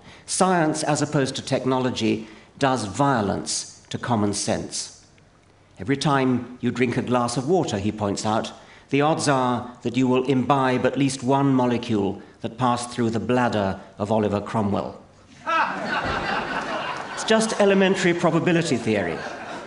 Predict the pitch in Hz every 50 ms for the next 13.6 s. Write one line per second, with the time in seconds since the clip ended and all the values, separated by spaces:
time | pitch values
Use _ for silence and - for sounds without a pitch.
0 | - - 640 - - 719 698 - - - - - - - - - - - - -
1 | 147 147 160 202 208 226 214 208 208 208 196 202 196 196 190 190 196 190 190 185
2 | 165 165 160 160 - - 151 143 147 160 165 170 170 165 165 - - 127 98 98
3 | 113 - 143 139 - - - 185 196 196 185 - - 151 156 156 147 147 147 135
4 | - - 107 104 123 113 120 120 127 131 131 120 127 123 123 110 113 123 131 131
5 | 127 120 - - - 101 98 92 95 - - - - - - - 107 110 110 101
6 | 110 127 131 135 131 - 110 104 95 - - 101 92 85 80 - - - - -
7 | - 107 110 104 104 107 107 104 92 78 71 - - - - - - - - -
8 | - - 131 147 - 175 160 - - 143 139 160 160 156 143 123 - - 147 131
9 | - 127 120 110 117 117 117 - - - 143 135 127 120 117 107 104 104 - -
10 | - - - - 117 117 98 107 120 120 123 104 95 - - - - - - -
11 | - - - - 143 175 185 185 180 165 175 180 165 175 - 117 113 165 170 170
12 | 170 175 127 131 160 165 151 147 147 147 160 170 165 - - 156 131 143 143 131
13 | 135 135 135 - 135 127 120 120 110 110 -